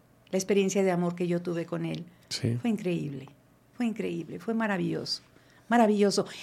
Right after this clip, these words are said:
Speaker 1: Y la experiencia de hermano, su hermano lo dice, fue increíble haber tenido un hermano como Ricky. Y su padre también.
Speaker 2: ¿Qué pasa con el matrimonio cuando tienes un hijo que está enfermo?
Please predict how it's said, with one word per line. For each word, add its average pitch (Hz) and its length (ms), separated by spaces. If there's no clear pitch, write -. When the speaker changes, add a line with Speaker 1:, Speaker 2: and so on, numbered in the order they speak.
Speaker 1:
Y 254 100
la 240 80
experiencia 240 460
de 277 60
hermano, 208 560
su - 180
hermano 202 320
lo 202 120
dice, 185 340
fue - 160
increíble 208 560
haber 175 160
tenido 175 680
un 180 180
hermano 160 320
como 147 220
Ricky. 175 340
Y 214 80
su 214 160
padre 214 320
también. 185 540
Speaker 2:
¿Qué - 120
pasa 170 440
con 120 640
el 117 160
matrimonio 101 640
cuando 104 240
tienes 113 260
un 113 100
hijo 113 240
que - 80
está - 140
enfermo? 104 480